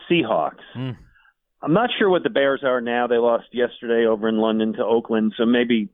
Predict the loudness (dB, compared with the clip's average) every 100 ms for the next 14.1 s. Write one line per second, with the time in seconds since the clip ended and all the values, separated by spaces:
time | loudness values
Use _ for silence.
0 | _ 0 2 0 -2 -6 -2 0 -2 -6
1 | -8 -4 0 2 0 -6 _ _ _ _
2 | _ _ _ -6 -4 -2 0 0 0 -2
3 | 0 2 2 -2 -6 -2 0 2 0 -2
4 | -10 -8 -8 -12 _ -2 0 0 -2 -2
5 | 0 0 0 -2 -4 -6 -2 2 2 0
6 | -2 -2 0 -2 2 2 2 -2 -6 _
7 | _ _ _ _ _ _ _ _ -14 -10
8 | -10 -12 -8 -2 0 0 -4 -4 -4 -2
9 | -2 2 2 0 0 0 2 2 2 -2
10 | -4 -6 -6 0 2 2 -2 -14 -10 0
11 | 2 2 2 2 2 2 0 0 -4 -6
12 | -2 -2 -4 -16 -20 _ _ 0 2 2
13 | 0 -8 0 2 2 -4 -2 -2 0 0
14 | 0